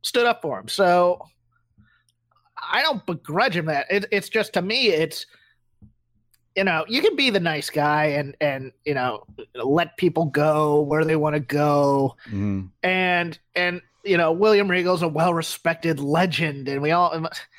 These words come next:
Speaker 2: Right.
Speaker 1: But Tony Khan, you are in a wrestling war, brother, whether you know it or not.
Speaker 2: Right.
Speaker 1: And you just sent a general back to the other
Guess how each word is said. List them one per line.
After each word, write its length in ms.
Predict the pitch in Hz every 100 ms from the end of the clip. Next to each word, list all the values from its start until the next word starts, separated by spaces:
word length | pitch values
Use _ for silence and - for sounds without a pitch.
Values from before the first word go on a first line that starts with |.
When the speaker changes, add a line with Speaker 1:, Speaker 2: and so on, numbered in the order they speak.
| - _ _
Speaker 2:
Right. 200 | 160 151 - _ -
Speaker 1:
But 140 | 214
Tony 240 | - 370
Khan, 260 | - 320 302
you 140 | 381
are 140 | 294 247
in 80 | 180
a 40 |
wrestling 460 | 165 202 - 170 147
war, 180 | 143
brother, 380 | 135 147 151 151 - _ _ _
whether 220 | 170 262
you 200 | 202 269
know 240 | 226 214 208
it 80 |
or 60 | 180
not. 340 | 170 160 123 - _ -
Speaker 2:
Right. 260 | 92 85 -
Speaker 1:
And 140 | 156 190
you 140 | 277
just 320 | 302 240 -
sent 280 | 233 233 - 196
a 80 |
general 580 | 175 - 143 214 240 240
back 460 | 170 190 202 - -
to 180 | 196 190
the 180 | 185 -
other 240 | 180 180